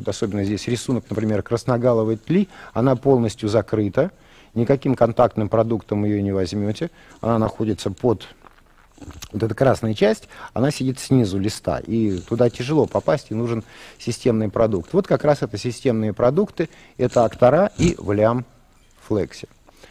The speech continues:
Следующий вредитель, который начинает повреждать до плодожорки, это яблонный цветоед. С одной стороны, с этим вредителем легко бороться, с другой стороны,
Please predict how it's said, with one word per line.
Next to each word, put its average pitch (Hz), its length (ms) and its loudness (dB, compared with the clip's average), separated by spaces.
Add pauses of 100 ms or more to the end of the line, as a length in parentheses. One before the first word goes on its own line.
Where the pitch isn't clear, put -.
(1300)
Следующий 202 580 6
вредитель, 170 580 4
который 147 580 4 (420)
начинает 120 540 -2
повреждать 107 560 -2
до 147 120 4
плодожорки, 165 720 -2
это 143 220 -2
яблонный 110 480 0
цветоед. 95 640 -6 (2000)
С - 120 2
одной 196 200 8
стороны, 135 580 2 (460)
с - 100 -14
этим 117 220 2
вредителем 104 520 -2
легко 123 300 0
бороться, 202 680 4
с 113 120 -12
другой 127 260 0
стороны, 92 540 -4